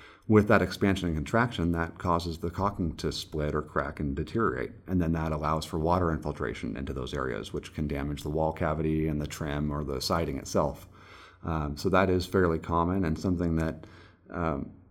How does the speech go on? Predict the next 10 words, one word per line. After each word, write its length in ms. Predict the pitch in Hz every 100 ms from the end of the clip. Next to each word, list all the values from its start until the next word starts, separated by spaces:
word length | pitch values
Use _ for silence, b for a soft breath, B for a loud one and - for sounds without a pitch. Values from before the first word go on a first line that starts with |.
| - -
I 180 | 55 104
personally 540 | 104 95 95 92 90
look 320 | 82 90 92
at 200 | 95 101
and 120 | 90
maintain 500 | 85 82 90 90 90 -
annually 500 | 76 92 73 50 71 -
on 160 | 90
my 120 | 76
house, 380 | 69 69 - -